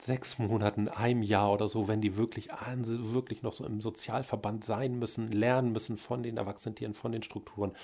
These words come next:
und noch nicht aus ihrer Familie rausgerissen werden sollen. Also wenn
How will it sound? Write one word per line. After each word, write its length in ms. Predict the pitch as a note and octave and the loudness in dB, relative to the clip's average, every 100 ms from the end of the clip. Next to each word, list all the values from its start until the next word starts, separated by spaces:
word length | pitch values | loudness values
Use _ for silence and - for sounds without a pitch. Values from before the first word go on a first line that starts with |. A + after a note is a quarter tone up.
| - - | -16 -12
und 140 | - G#2 | -8 -6
noch 140 | G2 | -4
nicht 200 | G#2 - | -4 -6
aus 160 | G2+ - | -8 -8
ihrer 160 | F#2+ | -8
Familie 480 | F2+ - F2 F2 F#2 | -8 -8 -6 -6 -6
rausgerissen 800 | - D#2+ - G#2 - F2 G#2+ F#2 | -6 -8 -8 -10 -8 -10 -8 -8
werden 220 | F2 G2+ | -8 -8
sollen. 260 | G2 D#2 D#2+ - | -6 -6 -6 -10
Also 220 | F2 E2 | -6 2
wenn 240 | B2+ E3+ | 2 2